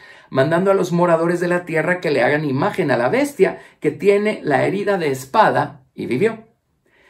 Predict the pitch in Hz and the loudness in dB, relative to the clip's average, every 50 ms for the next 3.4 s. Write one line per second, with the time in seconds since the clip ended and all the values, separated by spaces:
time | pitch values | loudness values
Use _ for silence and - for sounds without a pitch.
0 | _ _ _ - - _ - 233 233 262 285 - 277 262 262 262 262 240 214 190 | _ _ _ -20 -20 _ -2 0 0 0 0 0 2 2 2 2 4 2 2 2
1 | 180 - - 185 190 202 190 196 190 175 165 185 185 170 160 151 160 185 190 190 | 2 2 2 4 4 4 2 0 0 0 0 2 2 2 2 2 2 0 0 0
2 | 185 180 139 135 120 127 123 131 - - - 143 131 127 120 117 107 107 117 135 | 0 0 2 2 2 2 0 -2 -2 -4 -4 -4 -2 -2 0 0 -2 0 -2 -2
3 | 139 - - - 101 - - | -2 -4 -8 -10 -12 -12 -14